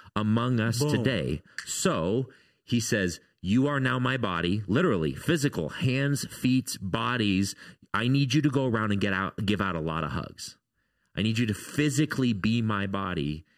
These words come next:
Speaker 1: and my love
Speaker 2: And
Speaker 1: in the
Speaker 2: sometimes that
Speaker 1: world."
Speaker 2: love will be not just hugs, but that which is much more sacrificial.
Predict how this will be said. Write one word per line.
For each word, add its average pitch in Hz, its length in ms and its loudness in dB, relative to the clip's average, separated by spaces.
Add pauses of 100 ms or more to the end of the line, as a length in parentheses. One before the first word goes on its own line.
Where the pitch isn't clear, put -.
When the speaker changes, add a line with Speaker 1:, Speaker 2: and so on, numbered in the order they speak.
(160)
Speaker 1:
and 87 160 0
my 90 160 2
love 78 540 -2
Speaker 2:
And 147 60 0
Speaker 1:
in - 20 -2
the - 60 -4
Speaker 2:
sometimes 160 420 0
that - 60 0
Speaker 1:
world." - 60 -2
Speaker 2:
love 139 240 -2
will 135 80 0
be 123 240 -4 (220)
not 143 260 -4
just 135 240 -4
hugs, 151 220 -4
but 139 180 -10 (1200)
that 127 280 -6
which 123 160 -6
is 110 100 -6
much 117 460 -4
more 123 160 -6
sacrificial. - 840 -12